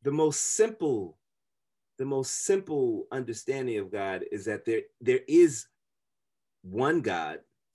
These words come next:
and spend your life trying to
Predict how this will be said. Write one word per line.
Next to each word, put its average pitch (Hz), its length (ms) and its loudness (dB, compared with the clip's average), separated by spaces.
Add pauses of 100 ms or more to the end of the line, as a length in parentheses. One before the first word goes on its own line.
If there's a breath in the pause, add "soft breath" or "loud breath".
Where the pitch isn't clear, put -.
(960)
and 113 580 0 (1300)
spend 147 460 0
your 131 100 8
life 120 340 2
trying 113 380 -2
to 107 420 -6